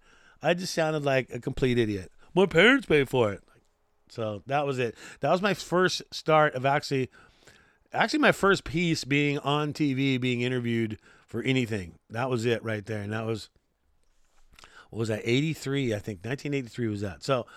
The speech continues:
all right. So the cool thing is, you're going to City College,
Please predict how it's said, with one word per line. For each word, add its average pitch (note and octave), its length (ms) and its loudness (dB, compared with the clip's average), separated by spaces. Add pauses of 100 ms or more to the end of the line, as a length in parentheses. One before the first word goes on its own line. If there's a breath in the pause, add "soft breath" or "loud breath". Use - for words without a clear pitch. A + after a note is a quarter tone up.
(580 loud breath)
all D3+ 160 4
right. B2+ 220 0
So F3 160 0
the E3 80 4
cool A#3+ 220 0
thing F#3 240 -2
is, A#2+ 340 -2 (420)
you're B2+ 220 0
going D#3+ 220 0
to F3+ 60 -2
City D#3 220 2
College, B2 380 2